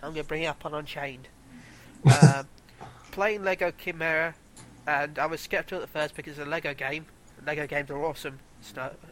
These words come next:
Speaker 1: uh, um, listen to me, they are. And, uh,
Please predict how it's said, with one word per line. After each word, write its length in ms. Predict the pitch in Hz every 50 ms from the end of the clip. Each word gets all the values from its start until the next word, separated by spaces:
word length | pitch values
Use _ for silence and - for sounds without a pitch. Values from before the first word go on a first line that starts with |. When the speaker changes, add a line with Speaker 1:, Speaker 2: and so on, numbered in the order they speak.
| - -
Speaker 1:
uh, 120 | - 156 -
um, 220 | 151 147 151 156 - 170 175 165 -
listen 240 | 160 165 160 - 160 147
to 80 | 147
me, 120 | 135 139 143
they 120 | 143 143
are. 180 | 139 135 143 139 - - - - - - - - - - - -
And, 140 | 143 156 156
uh, 100 | 160 156